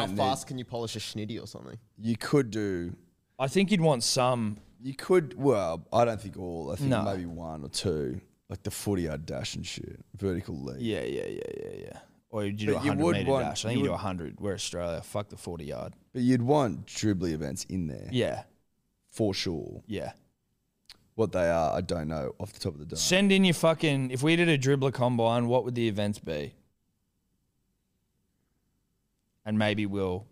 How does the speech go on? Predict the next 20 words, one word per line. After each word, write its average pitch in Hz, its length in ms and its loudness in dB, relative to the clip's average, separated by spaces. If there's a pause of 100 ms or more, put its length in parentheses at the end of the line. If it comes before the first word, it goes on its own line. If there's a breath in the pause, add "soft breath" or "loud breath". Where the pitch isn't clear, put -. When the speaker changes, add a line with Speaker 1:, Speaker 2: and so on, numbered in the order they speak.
Speaker 3:
put - 200 -8
that 92 120 0
up 92 140 -4
on 90 100 -4
the 87 60 -6
gram, 90 500 -6 (180)
see - 60 -12
if - 120 -12
we 90 40 -10
get 80 180 -8
some 80 120 -10
responses. - 640 -12 (520)
Speaker 2:
It - 40 -8
would 123 100 -4
almost 127 280 -2
have 131 160 0
to 117 60 -8
be 113 100 -4
something 113 260 -4
like, 104 260 -6